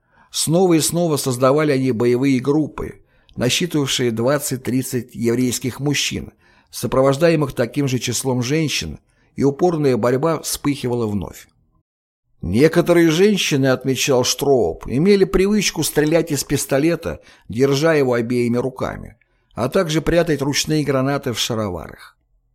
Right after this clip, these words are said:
На пятый день сражения рассвирепевший от нетерпения Гиммлер приказал Штроупу прочесать гетто с максимальной жестокостью и неумолимой настойчивостью.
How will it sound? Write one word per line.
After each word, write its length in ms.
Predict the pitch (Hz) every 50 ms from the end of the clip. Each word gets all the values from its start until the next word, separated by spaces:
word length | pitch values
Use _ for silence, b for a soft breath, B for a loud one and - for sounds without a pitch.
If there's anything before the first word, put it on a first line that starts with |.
| _ _ _ _ _ _ _ _ _ _ _ _ _
На 180 | 95 110 135
пятый 340 | 135 175 185 185 175 180 170
день 180 | 156 170 180 165
сражения 800 | - - 151 160 160 151 175 202 196 156 123 107 104 104 107
рассвирепевший 720 | 117 131 - - 147 147 143 147 - 175 170 139 - - 135
от 100 | 123 127
нетерпения 520 | 135 127 131 139 123 - 143 143 143 135 135
Гиммлер 560 | 131 135 160 180 170 147 123 101 69 69 b b b b b b b
приказал 480 | - 113 135 - 156 151 151 185 185 -
Штроупу 640 | - - - 147 156 165 175 160 - 135 127 113 107
прочесать 600 | - - - 127 131 - 147 135 - 151 143 135
гетто 360 | 131 127 147 170 165 - 147
с 140 | 120 - -
максимальной 680 | 131 120 - - - 131 135 143 143 135 131 131 127
жестокостью 880 | 113 123 147 139 - - 180 180 180 - 113 98 - - - 78 73 - B B B B B B
и 80 | 117
неумолимой 560 | 123 131 135 135 131 127 135 147 151 139 139 127
настойчивостью. 960 | 131 127 - - - - 82 69 - - - - - - - - - -